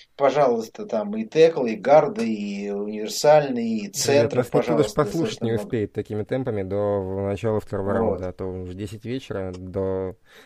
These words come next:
Speaker 2: начала пять часов мы тут сидим, пишемся. Давайте просто тогда обсудим тему, которая, в общем-то, будет актуальна всё межсезонье. Давайте срод-, сходу начну. Это был, конечно, а,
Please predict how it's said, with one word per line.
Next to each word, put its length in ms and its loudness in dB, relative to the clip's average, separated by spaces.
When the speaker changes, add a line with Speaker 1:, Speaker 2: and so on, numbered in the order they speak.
Speaker 2:
начала 340 -4
пять 220 -6
часов 320 -8
мы 100 -8
тут 100 -16
сидим, 300 -12
пишемся. 460 -14
Давайте 420 2
просто 260 -6
тогда 260 2
обсудим 440 -2
тему, 300 -2
которая, 360 -2
в 40 -2
общем-то, 520 -8
будет 260 -8
актуальна 420 -2
всё 160 -8
межсезонье. 720 -2
Давайте 300 2
срод-, 360 0
сходу 240 0
начну. 540 0
Это 420 -2
был, 320 2
конечно, 600 -2
а, 260 -2